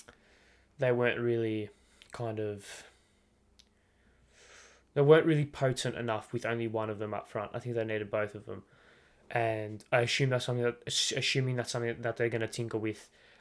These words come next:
um, they're gonna tinker with when it comes to, when it comes to the other games, because I feel like when you, when you have that presence, like, of course, the Brazil centre halves, it was Thiago Silva and, um, Thiago Silva and Marquinhos as well. When you have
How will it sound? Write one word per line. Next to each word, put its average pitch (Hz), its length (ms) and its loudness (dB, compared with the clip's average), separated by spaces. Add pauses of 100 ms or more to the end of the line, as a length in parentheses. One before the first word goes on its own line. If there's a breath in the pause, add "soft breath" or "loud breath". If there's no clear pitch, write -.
(140)
um, 113 640 -2 (100)
they're 131 100 -2
gonna 127 140 0
tinker 120 300 -2
with 113 200 0
when 113 120 -2
it 113 80 -4
comes 110 280 0
to, 110 260 0
when 113 100 0
it - 80 -6
comes 113 160 -4
to 113 60 -4
the 113 80 2
other 110 160 0
games, 117 300 0
because 110 240 -6
I 107 40 -8
feel 117 180 -4
like 110 220 2 (520 loud breath)
when 131 160 4
you, 123 300 2
when 127 140 0
you 117 80 0
have 120 180 4
that - 200 2
presence, 113 560 0 (100)
like, 123 160 4
of 135 100 2
course, 131 240 0 (400)
the 120 220 -2
Brazil 120 300 -2
centre 110 200 -2
halves, 110 180 2
it 110 40 -2
was 107 100 -8
Thiago 120 260 4
Silva 104 400 0
and, 101 460 -4 (600 loud breath)
um, 113 280 0
Thiago 135 260 4
Silva 120 220 0
and 110 140 -2
Marquinhos 110 560 -4
as 110 100 -6
well. 107 220 2
When 117 160 -2
you 110 80 -6
have 107 240 0